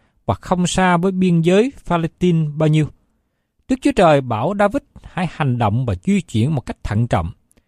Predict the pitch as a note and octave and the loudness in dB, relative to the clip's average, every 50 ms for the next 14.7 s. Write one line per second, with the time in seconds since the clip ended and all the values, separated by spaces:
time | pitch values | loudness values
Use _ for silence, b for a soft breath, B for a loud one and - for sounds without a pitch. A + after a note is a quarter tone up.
0 | _ _ _ - - E3+ F3 A3+ B3 - - - F#3+ F#3 F#3+ G3 F#3 - - - | _ _ _ -2 0 0 0 0 -4 -6 -4 -4 -2 0 2 2 0 0 -2 -2
1 | D3+ C3+ B2+ A2+ G#2 G#2 A2+ G#2+ - - - _ _ - A3+ B3 B3+ G#3+ B2+ G#2+ | -2 -2 0 -2 -2 -2 -2 -4 -4 -8 -14 _ _ -2 0 0 0 0 0 -2
2 | F2+ F2 F2+ G2+ - - _ _ _ - - - F#3+ F#3 F3+ - - A2 F#2 F#2+ | 0 0 -2 -4 -6 -10 _ _ _ -8 -2 -2 0 0 -2 -2 -2 -2 0 0
3 | G#2 A#2+ C3 D3 - - G#2 C#3 E3 - - G2+ E2 F#2+ C3+ D3 D#3 C#3+ - _ | 0 0 -2 -2 -4 -2 -2 -2 -2 -2 -2 -2 -2 0 2 2 0 0 -4 _
4 | _ _ _ _ _ _ _ _ _ _ - D3 D#3+ F3 F3 F3 F3+ B3+ C4 _ | _ _ _ _ _ _ _ _ _ _ -4 -2 0 0 0 0 0 -2 -6 _
5 | _ _ _ _ _ _ _ - - D3 C#3 B2+ A#2+ A2+ - C3 C#3+ - - G#2 | _ _ _ _ _ _ _ 0 0 2 2 2 0 -2 -4 -6 -6 -4 -4 -2
6 | G2 D3 E3+ D#3 C3+ C3+ B2+ A#2 G2+ G#2 B2+ E3+ A3+ B3+ - - _ _ _ _ | -2 -2 -2 0 2 2 2 2 2 2 2 2 0 0 -4 -14 _ _ _ _
7 | - G#2 - - _ - A#2 G#2+ D3 E3+ D3+ A#2 F2+ F2 G2+ G2+ - - D3 B2+ | -4 -4 -4 -4 _ -2 -2 0 0 0 0 0 0 -2 -4 -6 -4 -4 -4 -4
8 | - - G#3+ _ _ _ - F#2+ F2+ G2 G#2 A2+ A2 F#2+ D#2+ D#2+ G#2+ A#2 G2+ - | -2 -6 -8 _ _ _ -8 -6 -4 -4 -2 -2 -2 -2 -2 -2 -2 -2 -2 -4
9 | _ _ _ _ _ _ _ _ _ _ _ _ _ _ _ _ _ _ _ _ | _ _ _ _ _ _ _ _ _ _ _ _ _ _ _ _ _ _ _ _
10 | _ _ _ _ _ _ - - B2+ B2 - F3+ F3 D#3 - E3+ - - G3+ F#3 | _ _ _ _ _ _ -2 0 0 0 0 0 -2 -2 -4 -6 -2 0 2 2
11 | F3 F3 D#3+ G3 G#3 F#3 D#3 C#3 A2+ G2+ G#2+ G2 F2 G2+ - - - D3 D3 D3 | 2 2 2 0 0 0 2 0 0 0 -2 -2 -2 -2 -4 -2 -2 -2 0 -2
12 | C3 - - - C#3 B2 A2 C#3 C3+ C3 A#2 _ _ _ _ _ _ _ _ _ | -2 -4 -2 -2 -2 0 0 0 -2 -2 -4 _ _ _ _ _ _ _ _ _
13 | _ _ _ _ _ _ _ _ _ _ _ _ _ _ _ - F#3 F#3+ F#3 - | _ _ _ _ _ _ _ _ _ _ _ _ _ _ _ -2 -2 0 0 -2
14 | - - G#3+ G3+ F#3+ G#3 A3+ A3+ G#3+ G#3 G#3 A3 B3 | -4 -2 -2 0 0 0 0 2 2 2 2 2 0